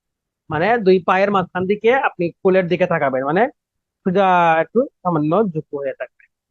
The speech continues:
ওয়া ইলাল মানকিবাইনে মুসাল্লিমান, যখন সালাম ফিরাবেন তখন আপনি কাঁধের দিকে তাকাবেন, দুই কাঁধ।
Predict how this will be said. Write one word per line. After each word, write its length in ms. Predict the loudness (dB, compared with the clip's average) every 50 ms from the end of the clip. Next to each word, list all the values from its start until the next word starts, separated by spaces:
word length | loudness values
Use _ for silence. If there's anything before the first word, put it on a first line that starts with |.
| _ _ _ _ _ _ _ _ _ _ _ _ _ _ _ _ _ _ _ _ _ _ _ _ _ _ _ -4
ওয়া 140 | -4 0 2
ইলাল 340 | 2 4 4 4 4 4 4
মানকিবাইনে 920 | 4 2 2 2 0 -2 -2 0 2 2 2 2 2 2 2 2 2 -2 -8 _ _ _ _ _ _ -6
মুসাল্লিমান, 1000 | -4 -4 -4 -2 0 0 0 0 0 2 2 2 2 2 0 -2 -4 -6 -8 -8
যখন 360 | -8 -6 -4 -2 -2 -2 -2
সালাম 440 | -4 -6 -4 -2 0 0 0 -2 -2
ফিরাবেন 480 | 0 0 0 2 0 0 -2 -4 -6 -10 _ _ _ _ _ _ _ -6
তখন 260 | -6 -4 -2 -2 -2
আপনি 260 | -2 -2 -2 -4 -4
কাঁধের 500 | -4 -2 -2 0 2 2 4 4 2 2
দিকে 220 | 0 0 0 0 0
তাকাবেন, 420 | -2 -2 -2 -4 -4 -4 -6 -6
দুই 180 | -4 -4 -4 -2
কাঁধ। 220 | 0 -2 -2 -2